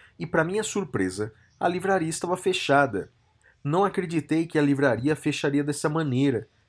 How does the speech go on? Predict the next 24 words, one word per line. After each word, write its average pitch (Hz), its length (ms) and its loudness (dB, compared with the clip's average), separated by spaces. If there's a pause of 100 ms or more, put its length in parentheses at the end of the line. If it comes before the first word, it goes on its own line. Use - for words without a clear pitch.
(160)
tão, 175 240 0 (100)
tão 185 200 2
triste, 170 600 -4 (160)
sem 175 360 -4
despedidas. 127 840 -4 (460)
Pensei 170 420 -2
comigo: 120 540 -4 (400)
filho, 185 600 -4
que - 160 -6
mundo 190 640 -4
em 143 160 0
que, 160 440 -6
que 185 100 -6
mundo 196 240 -2
meu 185 160 4
filho 180 220 -6
viverá? 151 500 0 (760)
Estimulo 175 600 0
a 165 40 6
leitura 143 440 4
desde 143 280 0
os 117 140 -2
oito 131 260 2
meses, 131 680 -2